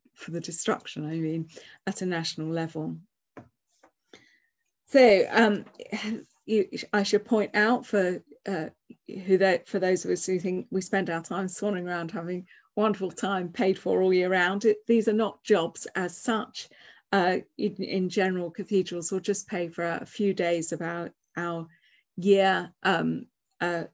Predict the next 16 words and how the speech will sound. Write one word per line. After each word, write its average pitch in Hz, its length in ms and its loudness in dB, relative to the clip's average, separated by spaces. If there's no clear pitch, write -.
and 180 300 0
th-, - 160 -12
the 175 180 -2
rest 175 320 -2
is 160 120 -4
by 165 240 -4
a, 165 100 -4
pro-, 165 300 -12
a 185 100 -2
per 170 300 -4
project - 640 -8
basis. - 680 -4
So, 202 360 6
um, 175 500 0
you're 190 240 2
already 185 440 -2